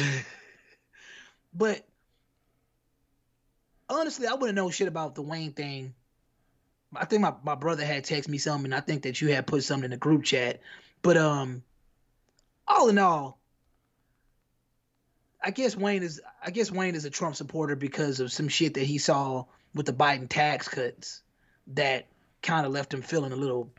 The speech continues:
weary. And he also said that, "Hey, man, Trump talked to me." Um, and I wanna just point out the fact that on last episode, I was talking about how people get naked in order to feel seen. And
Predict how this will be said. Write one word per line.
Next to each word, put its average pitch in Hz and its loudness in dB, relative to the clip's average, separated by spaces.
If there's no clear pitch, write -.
weary. 135 2
And 160 2
he 170 6
also 165 6
said 147 -4
that, 135 -6
"Hey, 131 -6
man, 127 -8
Trump - 2
talked - 0
to - -12
me." 123 -18
Um, 156 -2
and 143 -4
I 175 4
wanna 233 6
just 180 -2
point 190 2
out 156 0
the 139 -10
fact 160 -2
that 135 -6
on 151 -6
last 170 0
episode, 143 -4
I 139 -4
was 135 -8
talking 151 -2
about 131 -6
how 123 -4
people 143 -4
get 131 -4
naked 143 -2
in 131 -2
order 131 -2
to 113 -10
feel 113 -4
seen. 139 0
And 131 -2